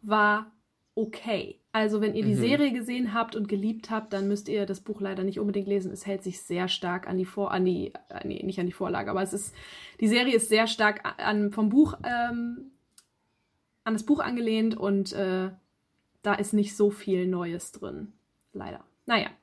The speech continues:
Speaker 2: Mhm.
Speaker 1: das nur am Rande.
Speaker 2: Naja.
Speaker 1: So, jetzt haben wir noch die Musik und den Hauptfall.
Speaker 2: Ja, die Musik kommt ja wie immer zum Schluss.
Speaker 1: Dann mach ich jetzt den Hauptfall.
Speaker 2: Ja.
Speaker 1: Wir erfahren so einiges in dieser Folge.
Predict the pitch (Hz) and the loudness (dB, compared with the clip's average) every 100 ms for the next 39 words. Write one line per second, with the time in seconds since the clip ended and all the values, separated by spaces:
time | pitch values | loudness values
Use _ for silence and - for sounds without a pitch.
0 | - 135 127 123 117 247 247 247 233 269 | -12 -6 -4 -2 -2 -2 2 2 4 2
1 | 262 196 175 175 190 156 - 247 - - | 4 4 2 0 0 2 2 0 -2 -8
2 | _ - 277 277 311 294 262 247 214 185 | _ -2 -2 4 4 4 4 4 4 4
3 | 202 330 - - 285 285 285 302 - - | 6 6 6 0 2 2 2 2 0 -6
4 | - - - _ 165 131 123 135 135 143 | -6 -6 -6 _ 4 4 4 2 0 -2
5 | 143 214 208 185 196 175 165 - 151 131 | 0 2 2 0 2 6 4 4 -6 -6
6 | - 107 92 - 349 247 202 - 220 226 | -6 -6 -8 2 4 4 0 -2 -4 -4
7 | - - _ _ - 180 185 339 392 - | -6 -10 _ _ -2 2 6 6 4 -4
8 | - - - 370 427 392 196 165 _ _ | -4 -4 -6 0 2 4 2 -2 _ _
9 | _ _ - 233 320 311 311 320 330 277 | _ _ -6 6 6 6 2 2 2 2
10 | - 240 254 190 180 180 - 214 208 196 | 0 -2 -2 0 -2 -2 -4 -2 0 0
11 | 190 180 - - 208 180 175 - - | 0 -2 -6 -6 -2 -2 -2 -6 -8